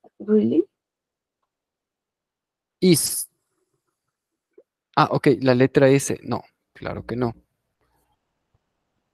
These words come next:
Speaker 2: No, no. En el,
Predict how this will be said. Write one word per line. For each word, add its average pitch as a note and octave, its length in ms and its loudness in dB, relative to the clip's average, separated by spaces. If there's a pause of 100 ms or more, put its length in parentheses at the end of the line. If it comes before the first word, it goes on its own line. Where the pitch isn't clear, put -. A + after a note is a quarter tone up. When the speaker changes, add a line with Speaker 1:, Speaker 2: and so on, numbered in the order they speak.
(1000)
Speaker 2:
No, A2+ 380 -6
no. A2+ 220 -6 (1500)
En C#3+ 120 2
el, C#3 180 0